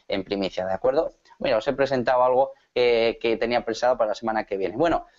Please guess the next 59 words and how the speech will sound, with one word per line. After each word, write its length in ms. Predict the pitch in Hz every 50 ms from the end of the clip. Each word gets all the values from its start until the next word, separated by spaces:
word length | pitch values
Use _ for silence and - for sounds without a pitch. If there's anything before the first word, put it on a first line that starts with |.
| - - -
hemos 220 | - 175 208 220
llegado 220 | 196 190 170 180 175
al 100 | 165 156
final 260 | - 156 147 143 139
del 160 | 131 131 127
show, 300 | - - 214 233 233 233 - _ -
nos 140 | 131 127 -
hemos 220 | 160 151 143 -
ido 180 | 160 143 135 117
como 180 | - 120 120
siempre 380 | 117 - 160 151 147 135 131 127
a 60 | 113
casi 220 | - 131 127 - 120
a 40 |
una 140 | 120 131 123 117
hora 100 | 110 113
y 80 | 110
media. 280 | 117 139 151 147 151 143
Al 60 | 135
final 300 | - 127 127 139 143 139 - _ _ _ _ _
nos 200 | - - 127 117 -
empezamos 420 | - 127 117 - 135 131 127 -
a 40 | 113
hablar, 220 | 113 135 143 127
hablar, 240 | 120 117 131 139 131
hablar 220 | 123 117 131 131 127
de 80 | 120
magia 260 | 123 139 139 - 151
y 80 | 143 123
como 220 | - 117 113 113
nos 120 | 113 110 107
gusta 260 | 135 143 - 135 -
tanto 260 | - 127 135 131 151 139
no 120 | 139 131
podemos 300 | 120 120 120 123 127 -
parar. 320 | - 107 113 120 123 - _ _ _ _ -
Así 280 | - 110 - 151 139
que 300 | 131 165 175 175 165 - _ _ -
espero 220 | 131 - 175 170
que 80 | 170 160
os 80 | 156
haya 140 | 160 151 143
gustado 360 | 131 131 123 - 139 131 127
el 60 | 120 117
show 200 | - 156 139 127
número 280 | 127 123 120 113 113
diez, 260 | 120 139 160 175 170
era 160 | 165 143 113 113
un 120 | 127 123
show 160 | - - 127 123
muy 180 | 123 131 131
especial 420 | 117 - - 110 - - 139 151 147
porque 160 | - 123 117
hemos 160 | 120 117 -
cumplido 360 | - 117 110 - 113 110 104
diez 160 | 104 123 120
programas. 580 | - - - 98 107 131 151 170 185 196 190 - _ _ _ _ _ _ _ -
De 80 | 131
verdad, 380 | 123 131 131 135 160 147 120